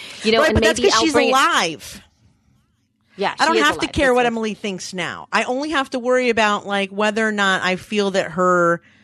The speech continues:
Speaker 2: um, you know, memory, <clears throat> uh, you know, I mean, there's,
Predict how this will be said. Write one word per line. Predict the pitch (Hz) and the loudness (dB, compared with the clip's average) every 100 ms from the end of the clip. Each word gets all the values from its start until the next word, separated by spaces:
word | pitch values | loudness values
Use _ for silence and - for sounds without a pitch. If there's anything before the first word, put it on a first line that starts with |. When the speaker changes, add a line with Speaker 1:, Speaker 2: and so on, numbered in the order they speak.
| _ _ _ _ | _ _ _ _
Speaker 2:
um, | 170 170 151 147 147 143 139 _ _ _ _ _ _ | -6 -2 -2 -4 -6 -12 -16 _ _ _ _ _ _
you | 113 190 208 | -20 -10 -6
know, | 185 | -4
memory, | 165 175 185 202 190 180 180 170 165 - _ | -4 -2 -2 -2 -2 -2 -2 -4 -6 -10 _
<clears throat> | 156 - _ _ _ | -18 -18 _ _ _
uh, | 202 196 147 - _ _ 131 - _ | -4 -2 -4 -8 _ _ -14 -14 _
you | 180 | -8
know, | 156 120 92 - - - - _ | -6 -6 -8 -12 -20 -20 -20 _
I | 202 | -4
mean, | 202 | 0
there's, | 208 208 196 | 0 -2 -4